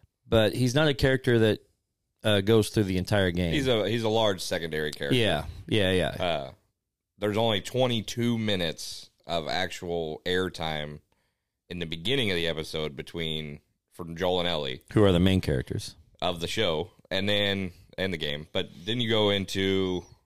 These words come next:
Speaker 2: um, the whole backstory of this character, uh, Bill, and then you get, what, maybe ten, fifteen at the very end.
Speaker 1: It feels like it's, like, three, but that's
Speaker 2: It could be
Speaker 1: because
Speaker 2: five.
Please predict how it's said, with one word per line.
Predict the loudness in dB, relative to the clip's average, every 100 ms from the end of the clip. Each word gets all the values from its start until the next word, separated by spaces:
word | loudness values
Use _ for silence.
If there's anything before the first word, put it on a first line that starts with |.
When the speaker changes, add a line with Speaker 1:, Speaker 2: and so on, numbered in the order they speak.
| _ _ _ _ -10
Speaker 2:
um, | -8 -10 -14 _ _ -8
the |
whole | 0 2
backstory | 2 -2 -2 0 2
of | 0
this | -4 -4
character, | -4 -4 -6 -8 -8 -16 _ _
uh, | -12
Bill, | -4 -2 -2 -4 _ _ _ _ _
and | -6 -2
then | 0 2 0 -2
you | -4
get, | -2 0 -2 -4 -20 _ _ _ _ _ _ _ _ _
what, | -14 -8
maybe | -8 -6 -6 -6 -8 -14 _ -8
ten, | -4 -2 -4 -6 -6
fifteen | -4 -4 -4 -4 -4 -6 -10 _ _ -10
at | -8
the | -2
very | -2 0 -2
end. | -6 -14 _ _ -2
Speaker 1:
It | 2
feels | 4 6 4
like | 2
it's, | 0 0
like, | 0
three, | 2 2 2 0
but | -2
that's | -2 -2
Speaker 2:
It | -4 2
could | 2
be | 2
Speaker 1:
because | 2
Speaker 2:
five. | 0 0 -2